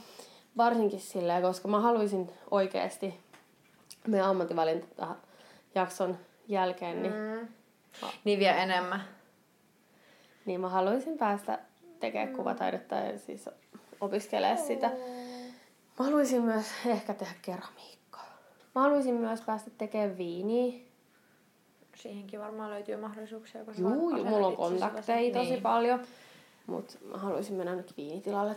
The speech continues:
Speaker 1: töihin.
Speaker 2: Mä haluaisin vaan tehdä musiikkia ja
Speaker 1: Mä haluaisin tehdä viiniä
Speaker 2: Mä
Speaker 1: ja
Speaker 2: haluaisin, että joku
Speaker 1: taidetta.
Speaker 2: tekisi mun kanssa musiikkia ja, ja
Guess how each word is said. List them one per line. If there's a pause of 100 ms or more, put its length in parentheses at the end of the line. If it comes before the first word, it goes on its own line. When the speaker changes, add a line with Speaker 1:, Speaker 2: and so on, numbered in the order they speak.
Speaker 1:
töihin.
Speaker 2:
Mä
haluaisin
vaan
tehdä
musiikkia
ja (600)
Speaker 1:
Mä
haluaisin
tehdä
viiniä
Speaker 2:
Mä
Speaker 1:
ja
Speaker 2:
haluaisin,
että
joku
Speaker 1:
taidetta.
Speaker 2:
tekisi
mun
kanssa
musiikkia
ja, (240)
ja